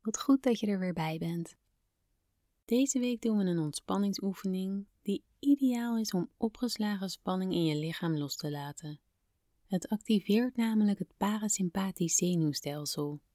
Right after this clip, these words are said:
wat je in de rust- en herstelmodus brengt.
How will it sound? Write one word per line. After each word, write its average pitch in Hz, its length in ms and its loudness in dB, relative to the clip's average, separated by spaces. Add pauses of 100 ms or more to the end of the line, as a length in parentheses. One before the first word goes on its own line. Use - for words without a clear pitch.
(140)
wat 190 220 0
je 196 80 2
in 196 120 4
de 185 240 2
rust- 208 340 0
en 185 220 0
herstelmodus 151 800 -2
brengt. 151 480 -4